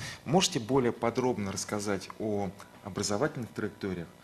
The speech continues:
о направлениях? Вы уже сказали, но все-таки более подробно, э, в разрезе бакалавриата, потому что нас слушают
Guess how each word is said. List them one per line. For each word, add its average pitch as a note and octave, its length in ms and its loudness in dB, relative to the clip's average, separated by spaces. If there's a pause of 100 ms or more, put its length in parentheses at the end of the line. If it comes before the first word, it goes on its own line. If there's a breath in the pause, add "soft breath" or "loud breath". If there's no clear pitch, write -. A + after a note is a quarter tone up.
(440 loud breath)
о G2 400 0
направлениях? A2+ 580 0
Вы C3 140 2
уже C3 140 2
сказали, D#3 520 2
но A2 220 -2
все-таки - 400 -4
более A2 280 0
подробно, B2 580 2 (360 loud breath)
э, G#2 220 -2
в F#2+ 120 -4
разрезе A#2 560 2
бакалавриата, G#2+ 800 2
потому G#2 300 -2
что - 180 -6
нас G2 180 0
слушают G2 460 -2